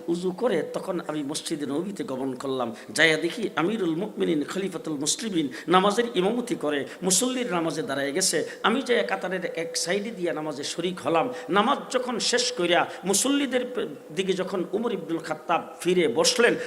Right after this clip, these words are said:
তখন দেখি দরজা দিয়ে একজন লোক ঢুকতেছে, হাত বেড়াইয়া ব্যাগটা হাতে দিয়ে বলতেছেন, 'উমর ইবনুল খাত্তাব আমিরুল মুমিনিন,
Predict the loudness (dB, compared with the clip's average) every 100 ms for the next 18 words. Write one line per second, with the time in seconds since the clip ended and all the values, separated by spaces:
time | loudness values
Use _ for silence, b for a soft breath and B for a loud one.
0 | B 2 2 0 0 -2 -2 -4 -2 -2
1 | 0 0 0 -2 0 -2 -2 -6 2 4
2 | 6 6 B B 8 8 6 4 6 4
3 | 4 2 2 -2 -2 -4 -4 -2 0 0
4 | -4 -4 -4 -4 -4 -2 -2 -4 -4 -4
5 | -6 -4 -4 -2 -4 -4 -2 -2 -2 -2
6 | 0 0 0